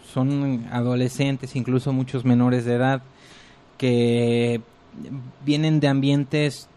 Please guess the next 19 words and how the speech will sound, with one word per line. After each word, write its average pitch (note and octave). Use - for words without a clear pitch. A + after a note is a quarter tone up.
todavía C#3+
un D3
poco C#3+
más C#3
cabrones, B2+
¿no? B2+
Como A#2+
de A2+
violencia, B2
pandillas, A#2+
etcétera, B2
y, A#2
y B2+
ahí C3+
encontraron C3+
como B2
un B2+
pequeño C3
refugio. B2